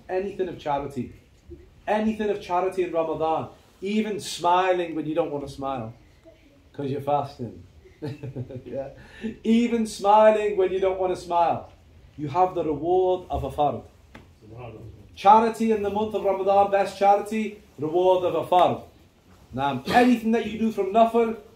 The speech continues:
reward of a fard with Allah subhanahu wa ta'ala. And then the Prophet sallallahu alaihi wasallam said, "Whoever performs that which is fard, he has the reward of seventy faraid." Seventy fard.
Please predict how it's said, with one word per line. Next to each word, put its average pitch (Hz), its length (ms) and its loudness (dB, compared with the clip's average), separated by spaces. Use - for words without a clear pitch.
reward 208 680 4
of 185 160 2
a 185 80 2
fard 208 380 2
with 185 120 0
Allah 185 320 4
subhanahu 175 360 -6
wa 143 100 -2
ta'ala. 160 480 4
And 156 140 -2
then 185 120 2
the 185 80 2
Prophet 214 320 2
sallallahu 202 240 2
alaihi 196 100 -4
wasallam 190 40 -6
said, 214 440 2
"Whoever 196 380 4
performs 196 640 -4
that 190 280 4
which 185 180 -2
is 185 180 0
fard, 214 420 6
he 175 100 4
has 190 280 4
the 180 100 2
reward 202 800 4
of - 200 0
seventy 214 760 2
faraid." 175 580 2
Seventy 220 400 0
fard. 147 260 0